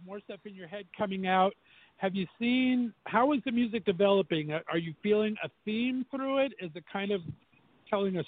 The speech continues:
story as it goes? Or is it just different parts of your life that you've written into song and you're kind of dispersing them in different times? Or how is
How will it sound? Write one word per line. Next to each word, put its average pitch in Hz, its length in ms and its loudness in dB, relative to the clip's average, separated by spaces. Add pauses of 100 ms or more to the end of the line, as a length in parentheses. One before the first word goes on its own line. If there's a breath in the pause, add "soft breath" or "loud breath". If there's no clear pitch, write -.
story 254 400 6
as 220 80 -4
it 254 140 -4
goes? 247 460 4 (460 loud breath)
Or 196 240 2
is 185 120 2
it 185 200 2
just 208 240 0
different 208 320 -4
parts 208 320 2
of 196 120 -4
your 190 120 0
life 190 400 4
that - 80 -16
you've 175 240 -8
written 190 680 -2
into 190 360 0 (100)
song 202 500 4 (340 loud breath)
and 175 160 -2
you're 170 160 -4
kind 185 180 0
of 170 140 -2 (400)
dispersing 202 540 -2
them 190 140 0
in 165 60 -2
different 180 380 -2
times? 220 480 -2
Or 175 120 -6
how 214 280 -4
is 214 60 -4